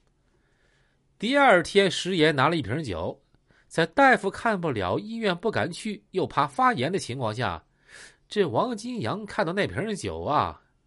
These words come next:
让拿酒来煞一煞。“拿酒来，煞，狠点煞。”童海良拿着酒就往王金阳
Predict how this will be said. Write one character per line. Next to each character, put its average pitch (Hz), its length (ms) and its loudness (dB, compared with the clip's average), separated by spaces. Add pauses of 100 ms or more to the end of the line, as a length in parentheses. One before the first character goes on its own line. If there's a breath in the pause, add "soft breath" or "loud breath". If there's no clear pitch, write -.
(140)
让 98 240 -6
拿 139 280 -4
酒 113 200 -6
来 170 120 -2
煞 185 320 0
一 85 80 -8
煞。 85 180 -6 (1400)
“拿 90 140 -8
酒 101 100 -8
来， 113 160 -4 (260)
煞， - 160 -4 (360)
狠 - 160 -4
点 - 100 0
煞。” - 140 -4 (1300 soft breath)
童 277 280 0
海 180 180 4
良 170 220 0
拿 156 200 0
着 190 100 0
酒 90 220 -8
就 151 120 -8
往 101 160 -4
王 147 140 -4
金 160 140 -8
阳 110 200 -2